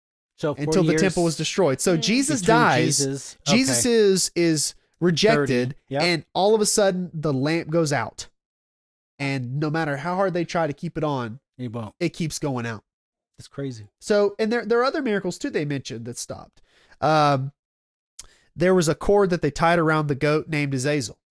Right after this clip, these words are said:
Speaker 2: During the
Speaker 1: Yes.
Speaker 2: Day of Atonement, they
Speaker 1: Put him
Speaker 2: cast
Speaker 1: out
Speaker 2: him off
Speaker 1: and ca-,
Speaker 2: the
Speaker 1: yeah.
Speaker 2: cliff.
Speaker 3: The scapegoat.
Speaker 2: And whenever the scapegoat died, the scarlet cord that they had wrapped around its neck would turn
Speaker 1: Yes.
Speaker 2: white.
Speaker 1: Yeah.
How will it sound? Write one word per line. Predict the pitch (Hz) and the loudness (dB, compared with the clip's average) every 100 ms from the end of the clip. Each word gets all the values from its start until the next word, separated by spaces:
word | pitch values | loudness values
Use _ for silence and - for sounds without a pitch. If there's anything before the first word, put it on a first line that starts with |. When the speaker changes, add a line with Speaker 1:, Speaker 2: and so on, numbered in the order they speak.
| - | -4
Speaker 2:
During | 139 | -4
the | 120 | -2
Speaker 1:
Yes. | |
Speaker 2:
Day | 135 | -2
of | 147 | -2
Atonement, | 127 170 147 120 | -4 -6 -6 -4
they | 123 | -4
Speaker 1:
Put | - | -2
him | 143 | 0
Speaker 2:
cast | 139 | 0
Speaker 1:
out | 131 | 0
Speaker 2:
him | 147 | 0
off | 147 131 | 0 -2
Speaker 1:
and | - _ | -10 _
ca-, | - - | -20 -6
Speaker 2:
the | 147 | -6
Speaker 1:
yeah. | 120 | 0
Speaker 2:
cliff. | 180 135 - | 0 0 -6
Speaker 3:
The | 180 _ | -20 _
scapegoat. | - 180 _ 156 | -20 -20 _ -2
Speaker 2:
And | 147 151 | 0 0
whenever | 156 170 175 170 156 | 2 2 4 2 2
the | 135 | 0
scapegoat | - 175 170 170 147 | -2 0 -2 0 0
died, | 139 151 170 139 131 135 _ _ _ _ | 2 2 4 2 0 -4 _ _ _ _
the | 123 | -4
scarlet | - - 160 165 156 - | -2 0 2 2 2 -2
cord | 175 170 160 | 0 2 2
that | 147 | 0
they | 147 | 0
had | 131 | 0
wrapped | 139 147 - | 2 2 0
around | 147 135 | 0 0
its | 123 - | -2 -2
neck | 147 143 | -2 -2
would | 139 123 | -4 -2
turn | 131 135 | -2 -2
Speaker 1:
Yes. | 120 | 0
Speaker 2:
white. | 143 143 - - _ _ | 0 -2 -6 -20 _ _
Speaker 1:
Yeah. | 131 127 | -10 -10